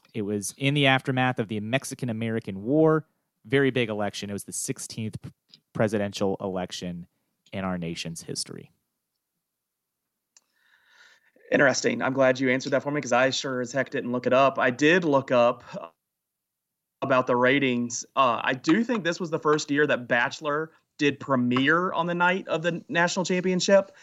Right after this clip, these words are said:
Speaker 2: but that doesn't help because they've had premieres for The Bachelor following the Rose Bowl, which would be over top of the Sugar Bowl in most cases,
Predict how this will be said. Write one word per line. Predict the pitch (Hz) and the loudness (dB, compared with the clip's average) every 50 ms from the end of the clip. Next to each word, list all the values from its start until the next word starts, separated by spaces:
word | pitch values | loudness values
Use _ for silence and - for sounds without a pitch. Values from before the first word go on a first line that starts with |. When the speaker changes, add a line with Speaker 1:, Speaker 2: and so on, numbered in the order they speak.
| - _ _ _ _ _ _ _ _ | -20 _ _ _ _ _ _ _ _
Speaker 2:
but | 165 175 190 170 131 123 - - - - _ _ _ _ _ _ | 4 6 6 6 6 4 2 -2 -8 -16 _ _ _ _ _ _
that | 147 147 135 | -2 0 4
doesn't | 170 165 160 165 143 | 4 4 4 4 2
help | 147 156 160 160 - _ _ _ _ _ _ _ _ _ _ _ _ _ _ _ _ _ _ _ _ _ 131 | 2 0 0 0 -4 _ _ _ _ _ _ _ _ _ _ _ _ _ _ _ _ _ _ _ _ _ -6
because | 135 131 143 131 | -2 -2 0 2
they've | 127 147 156 151 | 2 2 2 4
had | 165 156 147 - | 2 2 0 0
premieres | - 143 139 135 135 143 147 156 151 147 | -2 -2 -2 0 0 2 2 2 0 0
for | - - 143 | -2 -2 -2
The | 135 | -2
Bachelor | 123 123 127 135 143 147 - - 151 135 123 120 120 120 120 - _ _ | 0 0 2 2 2 0 0 -2 -2 0 0 0 0 -2 -4 -10 _ _
following | _ _ 143 135 139 151 147 139 135 131 | _ _ 2 4 4 4 2 2 0 0
the | 123 | -2
Rose | 117 117 123 127 143 147 139 127 | 0 2 2 2 4 2 0 0
Bowl, | - 131 120 117 117 117 117 120 | 0 2 4 4 4 2 2 0
which | 127 127 120 | 0 -2 0
would | - 135 | 0 2
be | 123 131 127 | 2 2 4
over | 127 131 139 139 139 123 | 4 4 4 4 2 0
top | - - 131 131 131 - 123 | 2 2 2 2 2 2 0
of | 120 123 123 123 117 120 | 2 2 2 0 -2 -2
the | 131 123 120 117 117 117 113 | -2 -2 0 0 -2 -2 0
Sugar | - - 151 143 147 127 | 2 2 2 4 2 2
Bowl | 120 117 117 117 | 2 4 2 4
in | 113 | 2
most | 120 117 117 - | 2 0 0 0
cases, | - 120 120 113 - 123 117 113 110 - | 0 0 0 0 0 -2 -2 -2 -4 -6